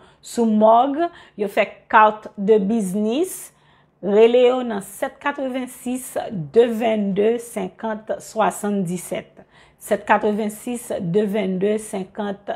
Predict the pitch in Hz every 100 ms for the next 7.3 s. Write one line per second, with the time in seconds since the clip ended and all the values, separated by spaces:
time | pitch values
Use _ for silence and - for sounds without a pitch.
0 | - - - 185 175 196 190 175 165 165
1 | - - - _ - - 202 196 - _
2 | _ - 214 233 233 214 247 254 233 226
3 | 202 220 214 208 208 226 208 - 214 247
4 | 262 - _ 185 190 190 - 208 196 202
5 | 202 196 196 - 202 - 190 190 190 196
6 | _ 349 339 262 262 254 240 240 226 240
7 | 208 240 269